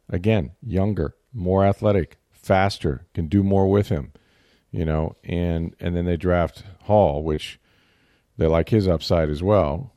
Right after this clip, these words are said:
And you still got Shaq Barrett, and you still got those two, you know, active linebackers. So it's all about, you know, trying to make this defense not just a defense that can slow the Rams or slow the Saints, but actually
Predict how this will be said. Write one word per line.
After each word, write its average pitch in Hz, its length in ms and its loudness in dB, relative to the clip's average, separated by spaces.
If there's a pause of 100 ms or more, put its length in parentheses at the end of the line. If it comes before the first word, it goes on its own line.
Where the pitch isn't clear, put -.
(140)
And 107 100 -4
you 85 80 -2
still 110 200 2
got 98 160 2
Shaq 85 360 -2
Barrett, 78 460 -2
and 82 120 -6
you 80 80 -4
still 95 200 -4
got 85 160 0
those 82 180 -4
two, 87 340 -2 (160)
you - 120 -6
know, 69 220 -8 (140)
active 82 320 -6
linebackers. 87 560 -4
So 92 260 0 (360)
it's 120 200 -2
all 147 200 6
about, 127 440 2 (640)
you - 100 -2
know, 98 100 2
trying 107 460 0
to 107 80 -2
make 101 240 -2
this 95 200 0
defense 90 800 -4 (840)
not 165 160 2
just - 220 -2
a 95 60 -2
defense 95 520 -2
that 82 180 -2
can 76 240 -6
slow 101 480 0
the 95 80 0
Rams 82 440 -4
or 71 80 -6
slow 101 340 0
the 85 100 -2
Saints, 85 260 -4
but 110 100 0
actually 117 420 -2